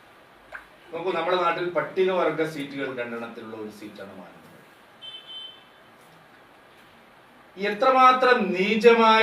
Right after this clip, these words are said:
ഒരു പാർട്ടിയാണ് സി പി ഐ എം എന്നുള്ളതിന്റെ ഏറ്റവും വലിയ തെളിവാണ് കേളുവിന്റെ ആ മന്ത്രിസ്ഥാനത്തിൽ അദ്ദേഹത്തിന് കൊടുത്തിരിക്കുന്ന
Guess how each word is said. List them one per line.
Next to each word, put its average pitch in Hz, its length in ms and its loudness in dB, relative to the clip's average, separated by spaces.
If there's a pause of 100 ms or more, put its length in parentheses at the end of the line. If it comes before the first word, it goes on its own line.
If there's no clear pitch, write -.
ഒരു 208 120 4 (140)
പാർട്ടിയാണ് 156 680 2
സി 143 220 -8
പി 156 60 -2
ഐ 147 180 0
എം 135 120 -6
എന്നുള്ളതിന്റെ 127 380 -8
ഏറ്റവും 131 280 -8
വലിയ 131 180 -8
തെളിവാണ് 117 600 -6
കേളുവിന്റെ 117 420 -10
ആ 110 160 -8
മന്ത്രിസ്ഥാനത്തിൽ 113 720 -12
അദ്ദേഹത്തിന് 107 420 -14
കൊടുത്തിരിക്കുന്ന 101 580 -18